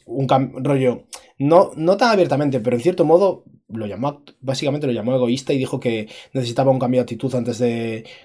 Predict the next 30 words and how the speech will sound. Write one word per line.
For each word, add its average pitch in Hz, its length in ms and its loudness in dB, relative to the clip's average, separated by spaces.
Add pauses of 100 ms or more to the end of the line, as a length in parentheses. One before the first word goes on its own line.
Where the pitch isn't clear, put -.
(100)
de 110 440 0
tener 135 240 2
todo 123 200 4
claro, 143 400 4
tenían 139 300 0
que 131 100 0
ver 131 140 2
que 127 80 -6
encajaba 127 400 -2
con 123 160 -4
el 120 80 -2
entrenador 120 680 0
y 107 200 -6
de 123 100 0
hecho, 135 320 -2
bueno, 110 180 -8
esta 110 160 -12
pregunta 113 280 -6
la 104 80 -6
hacía 110 120 -6
un 104 60 -8
periodista 104 380 -8
muy 101 100 -10
típico 98 340 -8
que 98 60 -10
sigue 110 180 -8
a 98 40 -8
los 95 120 -10
Raptors, 127 360 -8
¿no? 135 140 -4